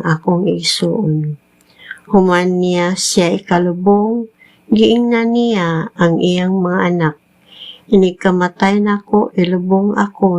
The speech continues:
ni ining maong lubnganan tupad sa iyang lawas. Kay matuman gayud ang iyang gisulti, bahin sa halaran sa Bethel o sa mga balay alampuanan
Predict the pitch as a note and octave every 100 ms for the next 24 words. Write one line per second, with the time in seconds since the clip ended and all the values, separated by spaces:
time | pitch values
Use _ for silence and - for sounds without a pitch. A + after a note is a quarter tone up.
0 | E3+ E3 E3+ E3+ E3+ E3+ F#3+ F#3 G3 G3
1 | F#3+ G3+ G3 G3+ F#3 D#3+ D#3+ - _ -
2 | _ - G3 - F3+ F#3 G3+ - - E3+
3 | F#3+ E3+ F3 F3+ F3 E3 D#3 D3 D3+ -
4 | - - - - - - - F3 E3+ E3
5 | E3 - G#3+ G3+ G#3 G#3 G#3 G#3 G3+ E3
6 | D3+ - _ F3+ E3+ - F#3 F3 F3+ F#3
7 | F#3+ - G3+ G3+ G3+ F#3 D#3 D#3 - -
8 | - G3+ F#3+ F#3 F#3 G3 G3+ G3+ G#3+ G#3
9 | - G3+ G3+ G3+ G3 F3+ D#3+ D#3+ E3 -
10 | F#3+ D#3+ F3 F3 - F#3 F3+ F#3 F#3 -
11 | - - - - F#3 F3 G3 - F3+ E3
12 | E3 D#3+ D#3+ E3 F3 F3+ F#3 G3 F#3 F#3
13 | G3+ G3 F#3+ F#3 D#3 D3+ D3+